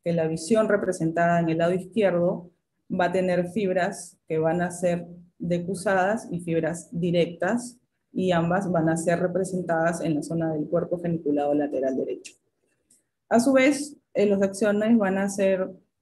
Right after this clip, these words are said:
van a ir a las radiaci-, a través de las radiaciones ópticas hacia la corteza primaria visual, donde se encuentra que está localizada en la, en el lóbulo occipital,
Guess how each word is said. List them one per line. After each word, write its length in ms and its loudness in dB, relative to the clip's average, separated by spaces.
van 240 0
a 80 0
ir 160 2
a 80 4
las 160 0
radiaci-, 480 0
a 80 -4
través 260 2
de 60 2
las 200 0
radiaciones 720 0
ópticas 720 -4
hacia 180 -2
la 180 2
corteza 800 0
primaria 880 0
visual, 680 0
donde 520 2
se 100 0
encuentra 840 2
que 220 2
está 200 2
localizada 920 2
en 100 -4
la, 80 2
en 280 -2
el 80 -2
lóbulo 320 0
occipital, 760 -2